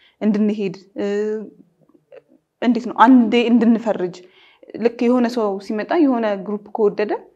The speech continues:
እና ተወዷል፣ ይሄ ሰው ጥሩ ነው፣ ይሄ ሰው መልካም ነው ተብሎ ሲነገረን መውደድ፣ መጥላት አለብህ ተብሎ ሲነገረን የምናስበው ሁሉ የሚነገርበት ጊዜ አለና በዚህ ወጣቱን ራሴንም ጭምር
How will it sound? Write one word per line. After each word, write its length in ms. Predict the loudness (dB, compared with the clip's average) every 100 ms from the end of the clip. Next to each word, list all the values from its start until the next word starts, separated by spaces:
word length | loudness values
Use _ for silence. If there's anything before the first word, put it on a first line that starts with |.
| _ _ -6
እና 120 | -4 -2
ተወዷል፣ 500 | -2 0 2 2 0
ይሄ 140 | -6
ሰው 160 | -6 -8 -8
ጥሩ 160 | -10 -10
ነው፣ 140 | -8
ይሄ 100 | -6
ሰው 140 | -4 -4
መልካም 340 | -4 -6 -8
ነው 140 | -6 -10 -14 _ _
ተብሎ 200 | 0 2 0
ሲነገረን 520 | -2 -2 0 0 0 -6 -6
መውደድ፣ 380 | -2 0 -2 -4 -12 _ _ _ _ -6
መጥላት 380 | -4 4 4
አለብህ 360 | 4 -2 -4 -8
ተብሎ 240 | -8 -6 -6
ሲነገረን 500 | -6 -4 -4 -4 -4
የምናስበው 840 | -4 -2 4 8 8 8 4 2 2
ሁሉ 200 | 0 -2
የሚነገርበት 760 | -2 -2 -4 -4 -4 -6 -8 -10
ጊዜ 180 | -8 -4
አለና 300 | -4 -4 -6 -6 -10 -20 _ 4
በዚህ 280 | 6 10 10
ወጣቱን 440 | 8 6 2 2 4
ራሴንም 420 | 4 4 0 -4 -4
ጭምር 320 | -4 -4